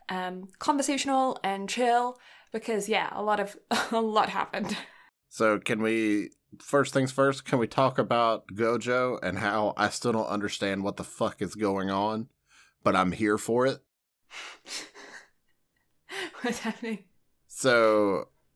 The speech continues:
Speaker 2: first thing,
Speaker 1: Mm-hmm.
Speaker 2: this man's power makes no sense.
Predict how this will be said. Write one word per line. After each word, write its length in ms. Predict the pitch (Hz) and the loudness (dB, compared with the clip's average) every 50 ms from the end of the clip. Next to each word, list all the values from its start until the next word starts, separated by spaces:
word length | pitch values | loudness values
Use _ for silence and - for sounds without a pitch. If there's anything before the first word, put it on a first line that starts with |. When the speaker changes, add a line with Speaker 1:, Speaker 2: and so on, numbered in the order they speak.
| _ _ _ _ _ _ _ _ _ _ _ _ - | _ _ _ _ _ _ _ _ _ _ _ _ -20
Speaker 2:
first 420 | - - - 165 208 220 214 - - | -6 0 4 6 6 6 4 2 -2
thing, 440 | - 98 87 80 71 67 76 - - _ _ _ _ _ _ _ | 0 0 0 0 -2 -6 -8 -12 -14 _ _ _ _ _ _ _
Speaker 1:
Mm-hmm. 240 | - 254 247 247 277 | -4 -2 -2 0 0
Speaker 2:
this 200 | 339 143 147 - | 2 2 2 4
man's 300 | - 175 170 165 160 143 | 4 4 6 6 6 4
power 580 | 131 - - 147 123 110 98 90 78 73 69 - - | 2 2 4 6 6 6 4 2 -2 -6 -8 -8 -6
makes 400 | 98 95 90 80 76 - - - | -2 -2 -2 -2 -4 -8 -12 -12
no 300 | 78 76 76 82 95 104 | -10 -8 -4 -2 -2 0
sense. 580 | - - - 98 80 - - - - - - | 0 0 -2 -2 -4 -6 -8 -10 -10 -10 -10